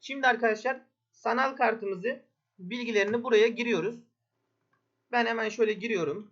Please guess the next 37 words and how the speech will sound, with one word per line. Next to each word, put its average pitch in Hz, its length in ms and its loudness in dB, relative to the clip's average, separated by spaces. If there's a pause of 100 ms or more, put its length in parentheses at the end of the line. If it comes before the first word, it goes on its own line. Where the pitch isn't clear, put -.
Bayram 170 480 -2
Eren. 160 400 -6
Zaten 202 300 2
sanal 208 260 4
kart. 147 320 -4
Kartın 185 320 -2
numarası 196 420 -2
gözükmesi 190 540 -8
burada 180 240 -8
benim 185 180 -10
için 180 200 -14
bir 175 60 -12
şey 185 220 -12
değiştirmiyor. 156 540 -10
Zaten 165 340 -2
bu 165 40 -6
kartı 165 400 -2 (300)
aldıktan 175 500 2
sonra 185 200 -6
kapatıyoruz 180 480 -2
arkadaşlar. 143 560 0 (440)
Bedava 196 360 2
kullanacağımız 220 580 2
için 147 280 -12
ikinci 196 400 -2
ay 208 220 4
normalde 190 460 2
sekiz 233 340 -10
T 180 160 -2
L. 220 120 2
İçinde 208 300 -4
para 208 200 4
varsa 208 240 0
çeker, 220 300 -6
çekememesi 190 540 -4
için 220 220 -10
biz 226 200 -16